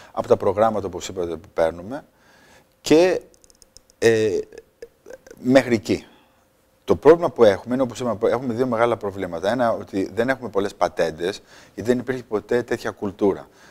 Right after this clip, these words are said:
Νομίζω τώρα η κουλτούρα αλλάζει και αλλάζει άμεσα. Δεν υπάρχει κανένα πρόβλημα να είσαι από εκεί και να πας εδώ.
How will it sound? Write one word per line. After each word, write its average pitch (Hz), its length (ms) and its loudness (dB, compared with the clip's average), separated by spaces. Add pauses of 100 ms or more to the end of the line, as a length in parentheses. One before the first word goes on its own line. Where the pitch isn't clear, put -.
(100)
Νομίζω 131 280 0
τώρα 135 200 4
η 123 40 -2
κουλτούρα 107 380 2
αλλάζει 107 360 4
και 113 100 -6
αλλάζει 117 400 -2 (100)
άμεσα. 87 560 0 (440)
Δεν 180 80 -2
υπάρχει - 240 0
κανένα 101 200 2
πρόβλημα 92 420 0
να 90 140 -6
είσαι 90 180 -6
από 87 160 -10
εκεί 82 140 -12
και 82 100 -14
να 85 80 -8
πας 80 220 -6
εδώ. 80 320 -8